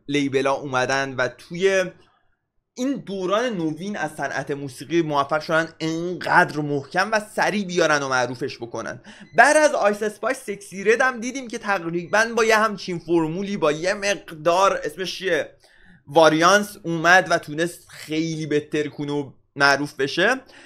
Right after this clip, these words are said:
اما آیس اسپایس به نظر من اون اسمش چیه، لول اولیه که ما داریم این مدل سوپر استارهایی که توی کارخونه ساخته شدن رو باهاشون مواجه می‌شیم.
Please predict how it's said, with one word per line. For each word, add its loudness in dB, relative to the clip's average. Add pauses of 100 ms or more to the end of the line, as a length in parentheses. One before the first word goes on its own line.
(160)
اما 4
آیس 4
اسپایس -2
به 2
نظر 6
من 6
اون -6 (1200)
اسمش -8
چیه، 4 (1300)
لول 4
اولیه 2
که -2
ما 0
داریم 0 (120)
این 0
مدل 0
سوپر -6
استارهایی -2
که -6
توی -4
کارخونه -4
ساخته -2
شدن 0
رو -8
باهاشون -4
مواجه -8
می‌شیم. -18